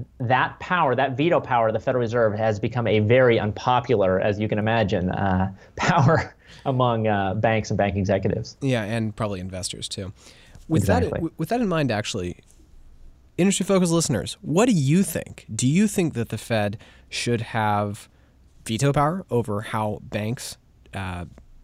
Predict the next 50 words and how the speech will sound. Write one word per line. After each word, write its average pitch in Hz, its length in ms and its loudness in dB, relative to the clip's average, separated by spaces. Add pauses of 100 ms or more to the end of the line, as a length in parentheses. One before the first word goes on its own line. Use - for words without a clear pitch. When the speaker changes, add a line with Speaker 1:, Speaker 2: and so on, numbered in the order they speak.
Speaker 2:
distribute 113 360 -4
dividends 107 400 -2
and 98 260 -4
stock 110 220 -2
buybacks? 120 420 -2 (400)
Send 262 180 2
us 262 100 0
your 262 100 4
opinion, 214 340 2 (100)
industryfocus 143 680 0
at 127 100 -4
fool 143 140 -2
dot 123 160 0
com. 110 220 -2 (420)
And 160 160 2
while 170 160 4
you're 151 120 2
at 147 160 2
it, 127 220 0
if 143 260 0
you 131 300 2 (280)
have 143 160 2
a 127 60 0
viewpoint 127 440 2
on 117 120 0
another 135 280 2
industry 87 320 -2
that - 180 -8
you 113 80 -6
think 135 240 -4
should 175 340 -2
be 101 220 -6
regulated 101 400 -4
that 101 160 -4
way, 104 200 -4 (220)
we'd 214 140 0
love 240 160 2
to 220 60 2
hear 220 180 0
it 180 100 -2
too. 139 260 -4 (140)
Again, 135 360 0
industryfocus 165 640 2
at 139 80 -2
fool 147 140 0
dot 127 200 2
com. 127 200 2 (400)
We 98 80 -6
read 98 160 0
every, 120 420 0